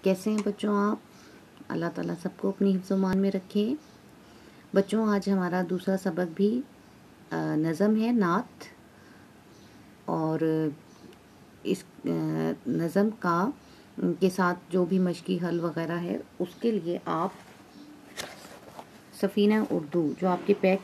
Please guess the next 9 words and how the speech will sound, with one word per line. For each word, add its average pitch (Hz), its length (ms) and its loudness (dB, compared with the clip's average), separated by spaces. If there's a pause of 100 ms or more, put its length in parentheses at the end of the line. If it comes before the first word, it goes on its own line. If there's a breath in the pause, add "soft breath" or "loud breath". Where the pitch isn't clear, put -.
में 196 80 4
होती 180 400 -2
है, 277 140 0 (580)
इससे - 460 -4
आप 180 340 0
हेल्प 165 220 -2 (100)
ले 170 180 2
सकते - 360 -8
हैं। - 240 -4